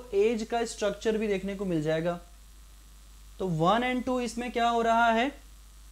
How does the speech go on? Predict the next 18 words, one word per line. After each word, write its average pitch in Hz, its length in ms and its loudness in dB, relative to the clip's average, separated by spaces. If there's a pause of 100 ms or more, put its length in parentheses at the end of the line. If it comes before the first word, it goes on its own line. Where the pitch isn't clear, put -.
(1200)
वन 202 360 4
और 247 140 4
टू 247 160 -2
क्या 240 180 4
हो 226 100 8
रहा 226 100 6
है, 311 220 0 (240)
करेक्ट 180 300 0
हो 190 120 2
रहा 185 100 4
है, 180 280 -2 (760)
यानी 190 200 -4
कि 208 80 -4
D 196 180 -2
हो 208 140 2
जाएगा 180 400 0 (1200)
Demographic 214 600 0
transition। 190 560 -2